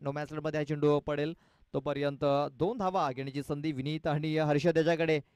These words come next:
यावेळेस थोडासा मिसअंडरस्टँडिंग इथे पाहायला मिळाला, त्याचा फायदा उचलण्याचा प्रयत्न विनीत करतोय, हर्षद देखील करतोय,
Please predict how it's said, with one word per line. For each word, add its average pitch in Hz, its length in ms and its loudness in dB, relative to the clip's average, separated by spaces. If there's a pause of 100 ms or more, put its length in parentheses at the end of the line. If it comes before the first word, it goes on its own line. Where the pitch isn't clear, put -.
(1700)
यावेळेस 135 340 -4
थोडासा 143 380 0
मिसअंडरस्टँडिंग 151 1040 -6
इथे 147 160 -2
पाहायला 143 320 -2
मिळाला, 143 360 -4 (260)
त्याचा 143 200 -2
फायदा 147 340 0
उचलण्याचा 151 460 0
प्रयत्न 151 340 -4
विनीत 151 360 -2 (120)
करतोय, 185 420 2 (280)
हर्षद 233 280 2
देखील 208 280 2
करतोय, 160 420 4